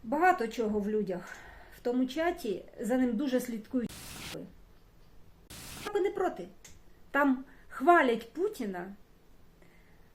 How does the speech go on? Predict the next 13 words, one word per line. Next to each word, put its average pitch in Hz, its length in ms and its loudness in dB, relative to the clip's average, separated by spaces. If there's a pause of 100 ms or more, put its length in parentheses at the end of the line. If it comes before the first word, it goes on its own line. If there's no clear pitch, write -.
(2000)
і 359 260 0 (280)
кричать 320 420 0
на 233 80 -4
Порошенка. 208 680 -6 (240)
Радіють 254 560 0
тому, 202 440 -2
я, 240 340 -2
я, 226 120 -6
що 226 160 -6
його, 214 240 0
може, 233 460 -2
можливо, 202 420 -2
посадять. 196 600 -8